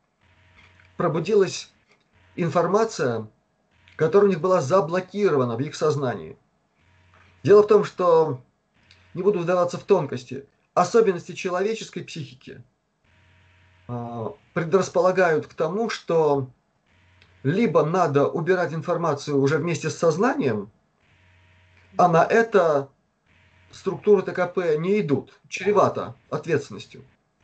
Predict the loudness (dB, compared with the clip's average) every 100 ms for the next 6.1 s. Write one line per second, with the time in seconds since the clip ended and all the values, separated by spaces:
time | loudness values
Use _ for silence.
0 | _ _ _ _ _ _ _ _ _ _
1 | _ _ _ _ _ _ -12 -4 -2 -2
2 | 2 2 2 -2 _ _ _ _ _ _
3 | -8 -2 2 2 2 -4 -4 -4 0 0
4 | 0 2 2 0 -10 _ _ _ -6 -4
5 | -2 0 0 -2 -6 -2 0 -2 -4 -10